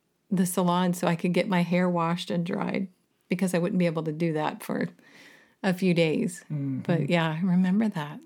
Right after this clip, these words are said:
Speaker 2: Mm-hmm.
Speaker 1: So with that,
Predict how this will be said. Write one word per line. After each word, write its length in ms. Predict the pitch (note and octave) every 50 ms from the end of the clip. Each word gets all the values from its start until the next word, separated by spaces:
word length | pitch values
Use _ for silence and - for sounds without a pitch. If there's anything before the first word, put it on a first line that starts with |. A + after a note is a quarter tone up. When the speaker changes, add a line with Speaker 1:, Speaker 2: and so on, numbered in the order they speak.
| - -
Speaker 2:
Mm-hmm. 480 | C#3+ C3+ C3 C3 C3 C3+ C3 - D#3 D3+ D#3 - _ _ _ _ _ _ _ _
Speaker 1:
So 520 | - - - A3+ G#3+ G#3 G#3 G#3 - - _ _ -
with 380 | G#3 G3 A3+ A#3 A#3+ A#3+ - -
that, 560 | G#3 F#3+ F3+ F3 F3 F#3 - - - -